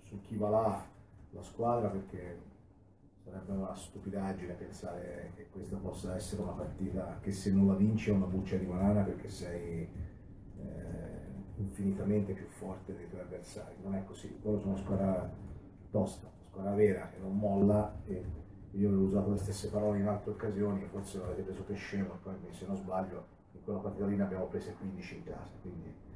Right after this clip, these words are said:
no, non sto mettendo le mani avanti, sto solo dicendo che se no, non sottovaluteremo i nostri avversari perché non hanno,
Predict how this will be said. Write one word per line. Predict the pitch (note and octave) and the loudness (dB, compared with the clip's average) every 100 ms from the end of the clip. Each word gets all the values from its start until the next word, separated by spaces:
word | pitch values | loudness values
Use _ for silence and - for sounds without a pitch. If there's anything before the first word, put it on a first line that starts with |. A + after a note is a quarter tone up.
| - - - - - - - - | -16 -16 -16 -18 -20 -20 -16 -10
no, | - - | -10 -10
non | F#2 | -10
sto | - G#2 | -2 2
mettendo | G2 - G2 F#2 | 2 2 2 2
le | F#2 | 0
mani | F#2 | 0
avanti, | F#2+ - - - | 0 -2 -6 -10
sto | - | -6
solo | - G2+ | 2 4
dicendo | G2+ G2+ G2 - | 6 8 8 8
che | F#2 - - - - - - - - - - | 2 -2 -6 -10 -12 -12 -12 -12 -12 -12 -10
se | - - F2 | -8 -6 -4
no, | F2 E2+ F#2 G2 - | -4 -4 -4 -2 6
non | C3+ D3+ - | 10 10 10
sottovaluteremo | C#3+ - B2+ A#2 A2+ G#2 G#2+ G#2 | 6 4 8 8 8 6 6 6
i | G2+ | 6
nostri | G2+ G2+ | 4 2
avversari | G2 G2 - B2 A#2+ | 2 2 4 2 4
perché | G2+ - | 2 0
non | F#2+ F#2+ F#2 | 0 0 0
hanno, | F#2 F#2 F#2 F#2 F2+ F2 | -2 0 0 0 0 -4